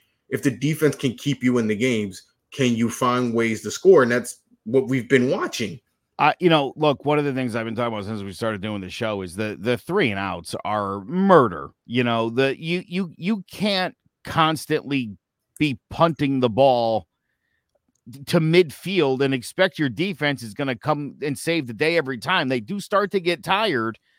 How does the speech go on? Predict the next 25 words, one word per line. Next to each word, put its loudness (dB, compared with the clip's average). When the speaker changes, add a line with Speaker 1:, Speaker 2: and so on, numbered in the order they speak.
Speaker 2:
uh, 0
and 2
offenses 2
have 4
a 4
lot 0
of 0
things -4
they 2
can -8
throw 2
at 0
you 0
to 0
get, -2
to -4
get -4
things -6
moving, -4
especially -4
when -2
you 0
give 0
the -2
ball 4